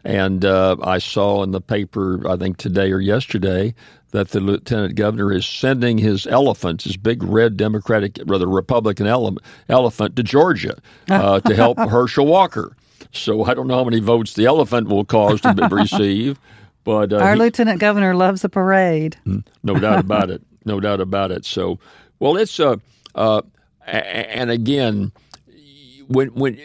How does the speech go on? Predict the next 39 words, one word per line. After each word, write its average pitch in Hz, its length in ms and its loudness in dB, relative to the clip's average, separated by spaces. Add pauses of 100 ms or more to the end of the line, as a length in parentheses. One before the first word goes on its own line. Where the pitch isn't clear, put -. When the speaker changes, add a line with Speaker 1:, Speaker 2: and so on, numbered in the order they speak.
Speaker 1:
uh, 151 120 -10
y-, 160 280 -12
there 135 240 2
is 123 220 2
some 185 400 0
understanding 117 1000 0
of 104 160 0
the 101 80 -4
fact 110 460 0
that, 101 180 -2 (760)
uh, 101 340 2 (460)
you 107 200 2
wanna 131 300 4
be 113 280 0
pretty 113 320 -4
much 107 320 0
left 104 400 2
alone 98 440 -2
and 101 100 -2
not 95 220 0
have 95 200 0
change. 90 540 -4
You, 117 240 2
by 123 220 4
the 113 100 0
way, 127 400 0 (280)
you 156 180 -2
gave 131 280 2
an 104 140 -4
excellent 113 460 -4
example 98 540 -2
to 92 100 -2
me, 120 240 0
I 120 100 0
remember 101 420 0
here 95 160 0
some 98 260 -4
time 95 260 -2
back, 98 400 0